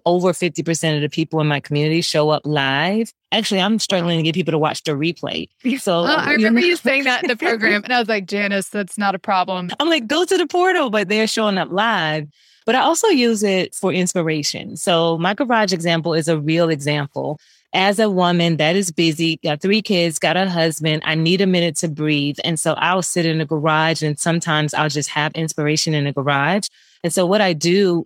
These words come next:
Speaker 1: with my garage messages or my on my walk messages is I use that as time to give them inspiration. So I do use voice broadcasts to give inspiration or punctuate a point, um, that I notice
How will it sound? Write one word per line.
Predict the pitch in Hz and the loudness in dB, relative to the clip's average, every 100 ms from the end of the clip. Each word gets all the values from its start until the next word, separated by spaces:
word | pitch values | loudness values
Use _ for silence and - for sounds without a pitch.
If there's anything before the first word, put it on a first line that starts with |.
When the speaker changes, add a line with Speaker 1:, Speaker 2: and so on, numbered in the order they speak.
| 151 | -2
Speaker 1:
with | 165 151 180 | -2 -2 -2
my | 175 | 0
garage | 160 165 170 180 | 2 2 0 0
messages | 165 151 165 143 151 151 147 139 | 0 0 -2 0 0 2 0 0
or | - 156 | 0 0
my | 151 151 | 2 0
on | 156 175 170 | 0 2 2
my | 156 | 2
walk | 151 170 180 | 2 0 0
messages | 165 147 160 139 147 143 147 - _ - | -2 -2 -2 -2 -2 -2 -4 -10 _ -2
is | 170 | 2
I | |
use | 180 175 170 - - | 2 2 0 -2 0
that | 156 175 - | 2 0 0
as | 170 | -2
time | - 165 151 | -2 -2 0
to | 151 139 | -2 -2
give | 151 143 | -2 0
them | 147 | -2
inspiration. | 143 143 - 143 135 135 - - 117 | 0 -2 -2 0 0 0 -2 -4 -6
So | - 165 | -2 0
I | 151 | 2
do | 151 165 | 0 0
use | 180 185 180 170 | 2 2 2 0
voice | - 165 156 | 0 0 0
broadcasts | 156 151 151 147 151 151 - | 0 0 0 0 0 -2 -2
to | 147 | -2
give | 151 151 156 151 _ _ - | 0 0 0 -4 _ _ -4
inspiration | 180 165 165 160 156 170 - 208 - | -2 -2 -2 0 2 0 2 0 2
or | 175 151 | 0 0
punctuate | - 175 175 175 160 | 0 0 0 0 0
a | 147 | -2
point, | - 170 175 - _ _ _ - | -2 0 0 -4 _ _ _ -4
um, | 165 160 | 0 2
that | 170 | 2
I | 160 | 2
notice | 160 165 170 185 185 - | 2 4 4 4 2 0